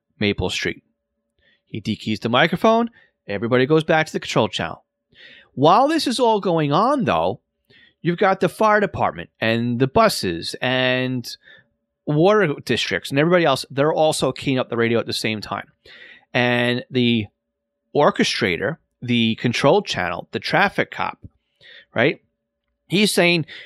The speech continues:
"You go to channel X, you go to channel Y, you go to channel A, you go to channel C, you go to channel D, you go to channel B."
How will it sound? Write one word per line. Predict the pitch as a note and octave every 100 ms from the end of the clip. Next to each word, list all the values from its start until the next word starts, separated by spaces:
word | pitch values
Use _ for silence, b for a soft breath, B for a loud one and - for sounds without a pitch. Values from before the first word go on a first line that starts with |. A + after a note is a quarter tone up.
| B
"You | - C3+ F#3+
go | G3+
to | F#3+
channel | - F#3 F#3 F#3
X, | G3 D#3 - -
you | A#2+
go | C#3
to | C#3+
channel | - D3+ D3+
Y, | E3+ E3 G#2+
you | G2+
go | A#2
to |
channel | A#2+ C#3 C3+ C#3
A, | E3 C3+
you | G#2+
go | A#2+
to | A#2
channel | - C3+ B2+
C, | - G3
you | A2+ G#2+
go | A#2+
to | A#2
channel | C#3+ C3+ B2+
D, | B2+
you | F3 A2
go | A#2 A#2
to |
channel | - B2+ A#2+
B." | B2 F#3+ A#2